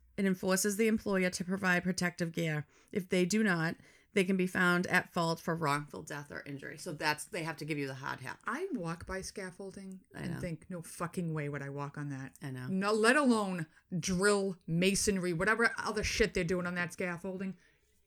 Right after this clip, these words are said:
Speaker 2: No, thank you.
Speaker 1: Yeah.
Speaker 2: No, thank you.
Speaker 1: Yeah. So
Speaker 2: It
Speaker 1: that's
Speaker 2: looks like it's piecemealed together and, like, Mickey Mouse put it together. I'm
Speaker 1: I
Speaker 2: good.
Speaker 1: know. Um, but there is an actual law that's why they all have to have their hard
Speaker 2: Um,
Speaker 1: hats on
Speaker 2: mm-hmm.
Speaker 1: and other, um, equipment. Number two,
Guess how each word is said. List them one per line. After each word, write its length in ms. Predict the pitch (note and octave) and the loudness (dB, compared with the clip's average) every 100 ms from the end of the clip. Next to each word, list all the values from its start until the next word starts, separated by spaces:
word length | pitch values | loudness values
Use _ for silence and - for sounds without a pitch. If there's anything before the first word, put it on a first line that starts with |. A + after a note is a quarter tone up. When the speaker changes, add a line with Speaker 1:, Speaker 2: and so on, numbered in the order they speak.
| _ _ _ | _ _ _
Speaker 2:
No, 240 | E3+ E3 G#3+ | -4 0 0
thank 240 | F3 D#3+ | -2 -4
you. 140 | E3 D#3+ | -4 -2
Speaker 1:
Yeah. 140 | D#3+ - _ - | -4 -6 _ -4
Speaker 2:
No, 200 | D3+ D#3 | -2 -2
thank 300 | - A#2+ - | -4 -2 -2
you. 80 | - | -2
Speaker 1:
Yeah. 100 | - - | -10 -8
So 160 | - | -2
Speaker 2:
It 40 | F3+ | 4
Speaker 1:
that's 100 | F3 | 6
Speaker 2:
looks 180 | - A3+ | 6 2
like 180 | G3+ | 4
it's 160 | G3+ - | 2 0
piecemealed 520 | - G#3+ G#3 G3+ F#3+ | -4 -6 -2 -4 -2
together 440 | G3+ E3+ F3 E3 D#3+ | -2 0 0 0 -2
and, 200 | E3 D#3 | -4 -4
like, 220 | D#3 D3 | -4 -6
Mickey 200 | E3 E3 | -8 -6
Mouse 200 | D#3 D3+ | -6 -4
put 160 | - C#3+ | -6 -6
it 60 | |
together. 240 | - B2+ F2 | -8 -8 -4
I'm 80 | E3+ | -2
Speaker 1:
I 20 | |
Speaker 2:
good. 240 | D#3+ G2+ - - - - - | -2 -4 -10 -18 -16 -16 -2
Speaker 1:
know. 80 | G3+ | 2
Um, 340 | F3 D3+ D#3+ - - - | 4 2 -2 -6 -16 -2
but 140 | G3+ | 2
there 140 | F3+ E3+ | 6 6
is 100 | E3 | 4
an 60 | D#3+ | 2
actual 340 | E3+ - F3+ E3+ | 2 0 0 0
law 240 | E3 E3 | 2 2
that's 280 | D#3 D3+ - | 2 0 -2
why 360 | F#3 D#3 D3+ D3+ | 2 4 6 4
they 120 | D#3 | 2
all 240 | D3+ D3+ | 2 2
have 160 | D3+ C#3+ | 0 -4
to 80 | D#3 | -4
have 160 | D3 | -4
their 180 | D3 D3+ E3+ - - - | -4 -6 -10 -20 -20 -10
hard 260 | A#3 A3 | -2 0
Speaker 2:
Um, 60 | G#3+ | 2
Speaker 1:
hats 200 | G3 F#3 | 0 -2
on 240 | F#3 F3 | -2 0
Speaker 2:
mm-hmm. 80 | E3 | 0
Speaker 1:
and 200 | D3+ D3+ | 0 -4
other, 320 | D3 C#3+ D3 - _ | -4 -2 -4 -6 _
um, 420 | D#3+ D#3 D#3+ D#3+ - - - | -2 0 0 -2 -4 -18 -10
equipment. 380 | F3+ C#3+ - - - - - - - - _ _ | -6 -4 -4 -6 -14 -20 -20 -20 -20 -20 _ _
Number 240 | G#3+ F#3+ | 2 2
two, 320 | F#3 B3+ D4+ | 4 4 4